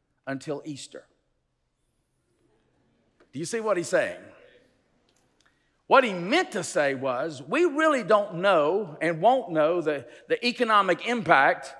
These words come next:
of Christmas season un-, for a few months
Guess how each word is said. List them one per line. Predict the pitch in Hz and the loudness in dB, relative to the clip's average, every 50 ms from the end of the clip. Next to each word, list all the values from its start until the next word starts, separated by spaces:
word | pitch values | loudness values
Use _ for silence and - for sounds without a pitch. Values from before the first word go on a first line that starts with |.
| - - | -4 -2
of | 170 160 - | -2 -2 0
Christmas | - 240 269 - - 190 185 165 - | 2 0 0 0 0 -4 -6 -6 -6
season | - 190 156 135 127 113 131 160 208 233 180 - _ _ _ _ _ - | -4 -4 -4 -4 -4 -6 -6 -6 -6 -8 -12 -16 _ _ _ _ _ -10
un-, | - 208 170 _ _ _ _ | -10 -10 -10 _ _ _ _
for | - - - 262 | 0 4 4 4
a | 247 | 4
few | 254 262 302 | 4 2 0
months | 302 302 330 302 196 - - - - - - - | 4 6 6 6 4 2 -4 -14 -14 -16 -16 -18